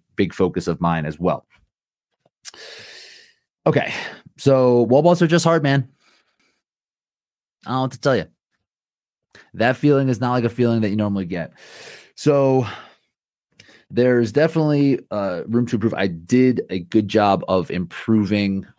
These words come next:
uh, from Houston to this one. It took about twenty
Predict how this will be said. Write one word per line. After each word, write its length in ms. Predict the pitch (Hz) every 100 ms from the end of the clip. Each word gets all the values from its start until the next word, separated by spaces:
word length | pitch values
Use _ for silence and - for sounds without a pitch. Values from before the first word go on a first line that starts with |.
| _
uh, 320 | - 76 50 - -
from 600 | - - 98 85 82 80 -
Houston 320 | 135 123 127
to 100 | 117
this 160 | 120 113
one. 140 | 117
It 120 | 110 92
took 140 | 110
about 480 | 90 90 92 92 - _ -
twenty 460 | 104 101 101 101